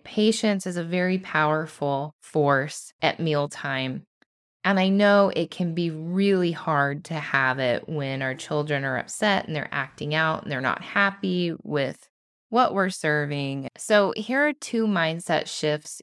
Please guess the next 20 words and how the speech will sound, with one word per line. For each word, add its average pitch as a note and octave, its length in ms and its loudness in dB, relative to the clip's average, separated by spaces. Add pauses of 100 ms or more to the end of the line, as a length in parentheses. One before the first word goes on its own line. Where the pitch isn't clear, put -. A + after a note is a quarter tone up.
you F3 280 0
can A3+ 260 0
use E3+ 340 0
to D#3+ 100 -6
help D3+ 300 0
bring D#3+ 580 -4
your D#3 380 -2
patience C3+ 640 -6
to - 120 -10
the C#3 100 -8
table. - 500 -6 (460)
The G#3+ 120 2
first C#4 640 -2
is F#3 420 0 (200)
know F#3 520 2
that A3+ 200 0 (260)
all D#3+ 300 2
behavior D#3 840 -2
is D3+ 220 -6
communication. - 1080 -6